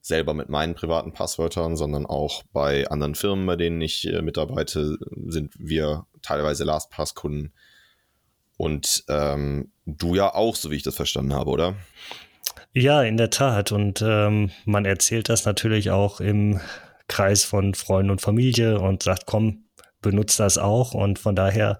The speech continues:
Speaker 2: äh, ist das natürlich mega mies, wenn die ganze Story so wie ein Kartenhaus in sich zusammenfällt und die anderen dir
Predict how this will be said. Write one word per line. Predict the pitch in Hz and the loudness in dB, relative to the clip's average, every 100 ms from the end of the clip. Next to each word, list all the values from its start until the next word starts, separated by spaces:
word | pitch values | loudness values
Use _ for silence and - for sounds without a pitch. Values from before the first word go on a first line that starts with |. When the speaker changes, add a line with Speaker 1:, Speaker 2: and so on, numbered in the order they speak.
| - - - - - | -6 -10 -10 -12 -2
Speaker 2:
äh, | 110 107 | 0 2
ist | 110 - | 4 4
das | 117 | 4
natürlich | 107 - 110 107 98 - | 2 2 4 4 2 2
mega | 95 101 117 123 110 | 2 4 4 4 4
mies, | 104 110 127 - | 4 4 2 2
wenn | 101 101 | 0 0
die | 101 | 0
ganze | 98 98 104 | 2 2 2
Story | - 101 104 110 | 2 2 2 4
so | 92 92 | 2 2
wie | 95 | 2
ein | 95 95 | 2 0
Kartenhaus | - 98 - 92 95 - | 0 0 0 0 2 0
in | 95 | 0
sich | 95 | -2
zusammenfällt | - 95 95 98 - 90 92 | -2 0 0 0 0 0 0
und | 92 | 0
die | 92 | 0
anderen | 90 95 92 | 2 2 0
dir | 90 92 90 | 0 0 0